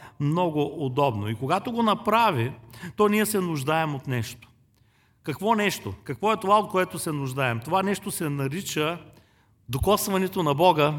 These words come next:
до нас. Отговорът на Бога до, за нашите молитви. Отговор, който Господ дава. И всичко това ние го наричаме, докосването на Бога до нас, ние го наричаме съживление.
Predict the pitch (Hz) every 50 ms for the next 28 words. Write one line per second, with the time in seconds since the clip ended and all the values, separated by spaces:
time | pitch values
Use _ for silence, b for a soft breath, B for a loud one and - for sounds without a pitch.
0 | 156 147 127 120 127 127 127 127 127 110 101 - - - - - - - - _
1 | _ B B B 117 160 180 214 196 185 202 196 196 208 208 202 208 202 202 -
2 | - 175 175 170 170 - 123 127 131 131 165 175 170 160 156 160 170 170 165 -
3 | - _ b b b b b _ - 135 131 135 127 127 123 127 - - _ _
4 | _ _ _ _ _ _ - 120 123 143 139 160 170 151 - - 143 135 131 131
5 | 131 135 127 - - 95 85 85 - _ _ _ _ _ _ _ _ _ _ -
6 | 175 190 180 180 190 190 196 208 220 220 202 - - - - - - _ _ _
7 | _ _ _ - 165 170 160 165 - 156 156 170 156 135 131 156 156 151 - -
8 | - 147 131 113 123 139 123 107 95 85 82 - B B B B B _ 170 170
9 | 160 - - 247 240 - - 226 - 170 185 214 214 196 190 196 190 170 165 160
10 | 160 170 208 220 - - 160 131 139 160 156 147 - 185 226 - - 202 185 175
11 | 170 - 156 139 139 143 156 190 190 165 151 131 127 139 160 175 170 160 - -
12 | - B B B B B _ 151 165 175 151 143 139 139 143 156 - - 151 139
13 | 123 - - 131 107 104 117 101 104 113 117 120 101 87 82 76